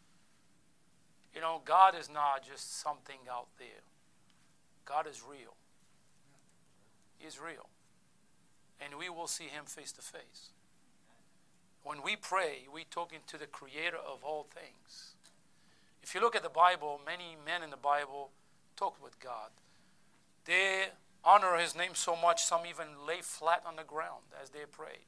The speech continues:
They talked to Him. Moses talked to Him. Jacob talked to Him.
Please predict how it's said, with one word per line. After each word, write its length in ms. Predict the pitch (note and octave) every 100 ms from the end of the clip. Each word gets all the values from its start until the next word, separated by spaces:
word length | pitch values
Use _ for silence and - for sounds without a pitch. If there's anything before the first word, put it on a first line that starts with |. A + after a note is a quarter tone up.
| _ _ - - - _ -
They 80 |
talked 320 | E3 G#3 G3+ -
to 60 |
Him. 260 | C#3 B2 A2 _ _ - - - _ -
Moses 420 | D3 A#3 G#3+ D3+ -
talked 260 | D3 -
to 60 | C3
Him. 300 | - B2 G#2 _ _ _ _ - _ - - - - - _ _ _ - _
Jacob 540 | - G3+ G3+ D3+ -
talked 240 | - B2 -
to 60 |
Him. 280 | - - C#3